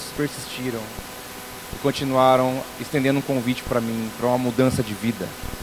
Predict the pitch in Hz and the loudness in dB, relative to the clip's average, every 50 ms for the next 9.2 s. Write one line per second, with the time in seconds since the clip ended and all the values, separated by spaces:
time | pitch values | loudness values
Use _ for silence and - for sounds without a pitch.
0 | - - - - - 120 117 - 151 147 143 120 107 147 180 185 180 - - - | -12 -12 -12 -6 -4 -4 2 4 6 6 6 4 4 4 4 4 4 0 -4 -6
1 | - 147 147 139 151 170 165 - 165 139 147 156 143 151 143 139 123 123 131 139 | -4 -2 2 4 4 4 6 6 4 4 4 2 2 4 4 4 4 4 4 4
2 | 139 120 123 120 - 139 131 120 147 143 - 151 147 151 147 135 117 139 143 151 | 4 4 2 0 0 0 2 2 2 2 2 2 2 2 0 2 6 6 6 6
3 | 127 123 107 - 123 143 135 - - - - - - - - - - 139 135 - | 6 2 -4 -2 -2 -2 -2 -2 -4 -6 -8 -10 -12 -12 -8 2 4 4 6 8
4 | 165 160 151 120 135 180 190 - - - 165 156 - 160 170 165 151 - - - | 6 6 6 4 4 2 2 2 4 4 4 4 6 4 4 4 4 4 4 4
5 | 175 175 147 147 139 110 113 143 160 160 131 - - - - - - - - 139 | 4 4 4 4 2 2 2 4 4 4 4 2 -4 -10 -12 -12 -12 2 6 6
6 | 143 - 170 165 147 196 185 - - - 190 190 185 156 - - - - - 139 | 8 8 8 8 8 6 4 4 6 8 10 10 10 10 6 0 -10 -10 -4 -2
7 | 156 - - 190 185 151 175 185 185 - - 190 165 147 - - 170 175 185 180 | 2 6 8 8 8 10 10 10 10 10 8 8 8 8 8 8 10 10 12 12
8 | 165 147 135 135 - 175 175 175 165 147 143 156 170 180 170 143 123 - - 151 | 10 8 6 4 4 8 10 10 10 8 8 6 6 6 6 4 0 2 6 8
9 | 160 170 165 - | 8 8 8 6